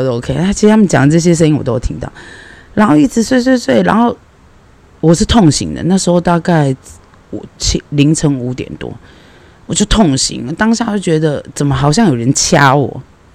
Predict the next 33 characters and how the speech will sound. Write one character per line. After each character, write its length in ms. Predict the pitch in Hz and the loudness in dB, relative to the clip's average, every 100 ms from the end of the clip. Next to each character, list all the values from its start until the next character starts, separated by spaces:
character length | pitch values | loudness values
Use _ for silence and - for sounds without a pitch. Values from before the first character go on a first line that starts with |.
| _ _ _ - | _ _ _ -2
就 140 | 233 | 0
是 240 | 254 208 - - - - - - - | 2 0 -2 -16 -16 -20 -20 -18 -2
你 100 | 190 | 0
有 80 | 160 | 0
看 200 | - 190 | 0 -2
那 80 | 175 | 0
个 420 | 147 131 104 - - _ _ _ _ _ - - | 0 0 -2 -10 -20 _ _ _ _ _ -14 -2
本 180 | 135 | 0
土 160 | 147 143 | 2 0
连 180 | 113 127 | 0 -2
续 220 | - 139 | -2 -4
剧 380 | 127 123 - 135 - 143 - - | -4 -8 -10 -14 -16 -20 -20 -10
《后 420 | - 294 226 165 | 2 6 8 6
母》 240 | 143 131 120 - - - | 6 2 0 -8 -16 -4
掐 600 | - 254 220 208 214 220 | 2 6 6 8 6 6
你， 260 | 208 180 | 6 6
哎， 260 | 196 254 240 226 277 285 277 247 | 6 6 4 2 -4 -4 -2 -2
就 140 | 311 | 0
是 120 | 294 | 2
有 80 | 262 | 4
没 80 | 240 | 4
有 80 | 220 - - - - | 0 -4 -16 -18 -18
手 440 | - - 240 233 | -4 4 6 6
掐 340 | 269 - 320 339 | 4 6 6 8
你 140 | 294 | 8
还 100 | 233 262 | 8 4
转 320 | - 226 240 | 6 6 6
圈 260 | - 330 | 6 4
的 100 | 311 | 6
那 120 | 262 294 | 6 6
种 120 | 202 | 4
痛 360 | - 226 190 | 4 4 6
哦？ 180 | 165 160 | 4 4